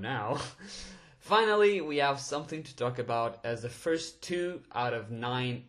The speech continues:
episodes of WandaVision will be streaming on Disney Plus on the fifteenth of January. I'm really excited for that. And this show will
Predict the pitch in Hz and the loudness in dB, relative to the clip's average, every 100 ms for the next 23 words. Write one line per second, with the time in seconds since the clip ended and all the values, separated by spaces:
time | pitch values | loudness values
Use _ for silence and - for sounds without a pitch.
0 | - 143 147 - 143 139 120 110 113 113 | -4 -4 -4 -4 -2 -2 -6 -6 -4 -4
1 | 110 107 135 135 135 123 120 117 110 - | -2 0 0 -2 -2 -4 -4 -6 -10 -10
2 | - 127 131 131 120 107 113 110 104 - | -4 -2 -2 -2 -6 -6 -8 -8 -8 -2
3 | 151 190 - - - - 113 110 104 101 | -2 -2 -6 -10 -14 -10 -6 -4 -6 -8
4 | - 143 135 139 135 123 98 101 123 131 | -8 -8 -6 -6 -4 -6 -10 -4 -2 0
5 | 139 147 160 113 98 107 113 110 110 107 | 0 0 -2 -6 -8 -6 -6 -8 -8 -8
6 | 104 101 - 104 135 156 - - - _ | -8 -8 -12 -4 0 0 -4 -14 -18 _
7 | _ _ _ _ _ 139 143 143 147 135 | _ _ _ _ _ -2 0 -2 -4 -8
8 | - _ _ - 185 196 294 277 240 220 | -12 _ _ -6 -4 -2 0 2 4 4
9 | 196 - | 2 -2